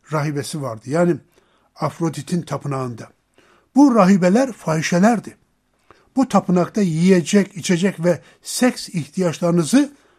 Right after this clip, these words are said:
karşılayabilirdiniz. O Vestel rahibeleri bin adet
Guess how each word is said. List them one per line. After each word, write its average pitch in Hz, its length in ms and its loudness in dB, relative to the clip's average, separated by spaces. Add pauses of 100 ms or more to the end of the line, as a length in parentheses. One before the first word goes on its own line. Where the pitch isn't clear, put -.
(180)
karşılayabilirdiniz. 143 1160 -6 (460)
O 156 200 0
Vestel 185 580 2
rahibeleri 170 720 0 (440)
bin 269 260 4
adet 170 380 -2